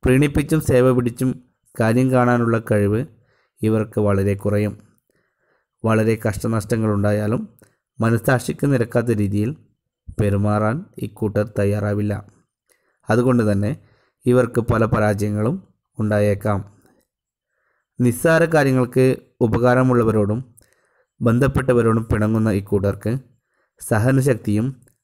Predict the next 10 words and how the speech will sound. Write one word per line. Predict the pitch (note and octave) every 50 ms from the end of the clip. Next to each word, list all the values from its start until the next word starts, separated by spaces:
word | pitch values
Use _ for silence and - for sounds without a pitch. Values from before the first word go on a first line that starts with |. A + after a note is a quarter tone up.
| _ _
അടക്കാനുള്ള | - G#2+ G#2+ A#2 A#2 - C3 C#3 C3+ C3+ C3+ C3+ A#2+ A#2
കഴിവും | G#2+ G#2 G2 G2+ A2 B2 C3 - _ _ _ - -
വളരെ | G#2 G#2 G#2 G#2 G#2+ G#2+ G#2 -
കുറവായിരിക്കും. | - G2+ G2+ G2+ G2+ G2+ G2+ G2 G2+ G2 - A2+ G2+ G2+ - - _ _ _ _ _ _ _ _ _ _ _ - A2+
എന്നാൽ | G#2+ G2+ G2+ G#2 G#2+ A2 G2+ G2+ A2+ - - _ _ _ _ _ _ _ _ _ _ -
താനാണ് | - A2+ A#2 B2+ C#3 C#3+ C#3+ C#3+ C#3 -
തെറ്റുകാരനെന്ന് | C3 A#2 B2 B2+ A#2 A#2 A2+ G#2+ A2+ A2 G#2+ A2 G#2+ G#2+
വരികിലോ | G2+ G2+ G#2 G#2 G#2 A2 C3+ F3+ - _ _ _ _ _ _ _ _ -
അല്ലെങ്കിൽ | - A2 A2 A2 G#2+ G#2+ G#2+ A2+ A2+ G#2 - - - _ _ _ _ - A#2+
എതിരാളിയിൽ | A2+ A2 A#2+ B2 C3 C3 C3 C#3+ C#3 C3+